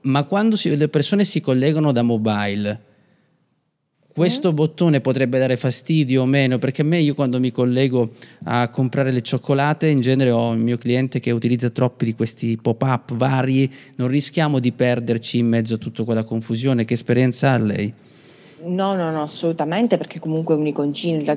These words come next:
Speaker 2: la classica iconcina di WhatsApp piccola non dà fastidio alla lettura del, dei contenuti del sito.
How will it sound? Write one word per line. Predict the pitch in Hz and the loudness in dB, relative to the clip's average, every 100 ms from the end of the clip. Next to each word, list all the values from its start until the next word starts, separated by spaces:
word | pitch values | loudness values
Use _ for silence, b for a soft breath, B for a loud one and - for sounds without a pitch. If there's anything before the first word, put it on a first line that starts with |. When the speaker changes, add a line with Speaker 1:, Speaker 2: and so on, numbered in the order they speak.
| 147 | 0
Speaker 2:
la | 151 | -2
classica | 156 160 - 156 | -2 -6 -6 -2
iconcina | 143 135 143 - 143 | -2 -4 -6 -4 -2
di | 139 | 0
WhatsApp | 139 135 - 143 - 135 | -2 -2 -4 -6 -6 -10
piccola | 147 147 - 135 | -6 -6 -4 -4
non | 139 139 | -2 -2
dà | 131 | -4
fastidio | - 135 - 147 139 135 | -6 -14 -6 -4 0 2
alla | 135 | 2
lettura | 135 131 - 143 135 | 2 -2 -2 0 0
del, | 135 131 135 131 127 120 101 | 0 -4 -6 -6 -8 -8 -2
dei | 139 | 0
contenuti | 143 139 139 143 143 | 2 0 -2 -2 -2
del | 196 226 | -4 -4
sito. | - - 311 370 156 | -8 -4 -2 -2 -6